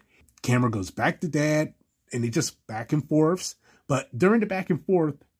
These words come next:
you would think that being in a helicopter would translate into whatever little bit of ice was on your beard, goatee,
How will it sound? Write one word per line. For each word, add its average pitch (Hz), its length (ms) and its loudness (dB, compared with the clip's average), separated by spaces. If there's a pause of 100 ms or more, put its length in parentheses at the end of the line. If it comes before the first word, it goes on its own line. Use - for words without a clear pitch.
(140)
you 127 120 -2
would 156 180 2
think 196 200 2
that 139 240 -2
being 147 220 4
in 143 180 2
a 127 40 0
helicopter 110 600 -4
would 95 420 -10
translate 131 640 -2
into 110 720 0 (240)
whatever 117 320 0
little 143 220 2
bit 156 140 -4
of 135 140 -10 (100)
ice 120 420 -2
was 113 300 -6
on 107 160 -4
your 87 200 -10 (180)
beard, 110 600 0 (260)
goatee, 101 840 -4